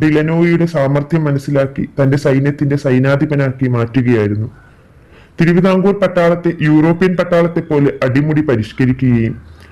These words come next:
ഉദയഗിരി കോട്ടയ്ക്കുള്ളിൽ ആധുനിക യുദ്ധോപകരണങ്ങൾ അവർക്ക് വേണ്ടി നിർമ്മിക്കുകയും തോക്ക്, പീരങ്കി മുതലായ യൂറോപ്യൻ യുദ്ധമുറകൾ സൈന്യത്തെ പരിശീലിപ്പിക്കുകയും ചെയ്തു. ഡിലനോയി മാർത്താണ്ഡവർമ്മയുടെ വിജയഗാഥയുടെ പിന്നിലെ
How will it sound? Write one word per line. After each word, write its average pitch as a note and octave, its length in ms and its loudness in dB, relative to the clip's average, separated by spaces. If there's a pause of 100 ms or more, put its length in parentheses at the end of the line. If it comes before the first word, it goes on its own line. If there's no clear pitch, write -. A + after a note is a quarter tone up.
(280)
ഉദയഗിരി F#3 420 2
കോട്ടയ്ക്കുള്ളിൽ F3+ 540 0 (120)
ആധുനിക D3 440 2 (100)
യുദ്ധോപകരണങ്ങൾ D3+ 880 0
അവർക്ക് C3+ 360 -2
വേണ്ടി D3+ 180 0
നിർമ്മിക്കുകയും C#3+ 720 0 (220)
തോക്ക്, C#3 400 0 (260)
പീരങ്കി D3 500 0 (340)
മുതലായ D#3+ 340 2 (140)
യൂറോപ്യൻ E3 540 0
യുദ്ധമുറകൾ C#3 520 0
സൈന്യത്തെ C#3+ 580 0
പരിശീലിപ്പിക്കുകയും C#3+ 960 0
ചെയ്തു. A#2 320 -4 (1300)
ഡിലനോയി G3+ 500 4 (120)
മാർത്താണ്ഡവർമ്മയുടെ F3 960 0
വിജയഗാഥയുടെ D#3+ 800 0
പിന്നിലെ C#3+ 400 0